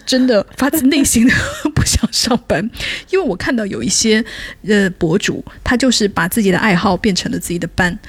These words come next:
就变成了自己的职业。我认识一个朋友，他原来就是很不爱上班，他现在就变成旅行博主，他就专门把旅行这件事情，就是拍视频啊，拍 vlog 啊什么的。然后他现在也是个蛮成功的博主，他就是把自己的爱好，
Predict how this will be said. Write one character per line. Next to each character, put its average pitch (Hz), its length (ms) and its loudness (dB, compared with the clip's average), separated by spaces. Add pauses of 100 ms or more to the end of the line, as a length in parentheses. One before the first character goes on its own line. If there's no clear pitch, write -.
(100)
就 226 100 0
变 202 160 0
成 185 140 -2
了 175 80 -2
自 175 100 -4
己 170 80 -2
的 160 120 -6
职 - 240 -2
业。 175 180 2
我 175 120 2
认 214 120 6
识 208 120 2
一 180 60 4
个 180 80 0
朋 170 180 0
友， 175 120 2
他 - 180 0
原 185 180 2
来 180 140 2
就 196 140 0
是 180 280 0 (140)
很 - 160 2
不 175 100 0
爱 190 80 4
上 180 180 0
班， 165 120 0
他 202 80 2
现 208 140 2
在 208 40 4
就 202 60 0
变 196 160 2
成 190 100 4
旅 185 120 2
行 180 180 0
博 175 180 0
主， - 160 -6 (280)
他 - 100 0
就 240 100 6
专 226 100 0
门 220 140 4
把 180 160 0
旅 180 140 -2
行 180 160 0
这 208 100 2
件 190 160 2
事 180 200 0
情， 175 180 -2
就 185 140 -2
是 190 40 -2
拍 196 200 2
视 - 160 0
频 180 200 -2
啊， 175 120 2
拍 185 180 0
vlog 185 420 0
啊 175 140 2
什 - 160 0
么 - 80 0
的。 - 100 -4 (240)
然 208 140 0
后 208 60 2
他 208 100 0
现 208 100 2
在 220 80 2
也 165 60 0
是 - 80 -2
个 208 80 -2
蛮 180 160 -2
成 180 160 -2
功 190 160 -4
的 190 60 -2
博 - 180 -6
主， - 100 -6
他 214 120 0
就 233 100 0
是 220 80 0
把 180 140 -2
自 180 100 -4
己 190 60 0
的 156 80 -6
爱 190 160 -4
好， 190 260 -4